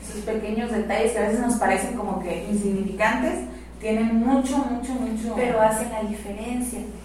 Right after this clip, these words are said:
Speaker 2: Ahora, en la última etapa de la adolescencia, que es la adolescencia superior de los dieciséis a los veintidós años, quiero que sepas que ellos empiezan a comprenderse. Ya empiezan a encontrarse a sí mismos,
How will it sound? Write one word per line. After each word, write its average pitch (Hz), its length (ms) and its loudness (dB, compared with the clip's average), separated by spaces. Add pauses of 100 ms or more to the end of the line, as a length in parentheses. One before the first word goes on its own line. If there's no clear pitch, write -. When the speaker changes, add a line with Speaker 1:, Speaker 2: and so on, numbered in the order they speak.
(460)
Speaker 2:
Ahora, 233 580 2 (180)
en 269 240 4
la 277 260 6
última 285 1000 2
etapa 254 580 6
de 269 60 2
la 233 100 2
adolescencia, 240 800 0
que 240 260 4
es 254 80 0
la 285 80 4
adolescencia 233 580 0
superior 220 600 2
de 220 140 0
los 220 160 -2
dieciséis 214 580 -4
a 320 160 2
los 277 100 -2
veintidós 226 600 -4
años, 233 420 -4
quiero 247 200 -2 (300)
que 226 200 -4
sepas 226 380 -2
que 226 120 -4
ellos 254 180 0
empiezan 240 600 0 (280)
a 226 200 -2
comprenderse. 214 920 -2 (340)
Ya 240 100 -4
empiezan 262 460 0
a 247 80 -2
encontrarse 220 880 0
a 240 80 -4
sí 233 220 -6
mismos, 226 380 -8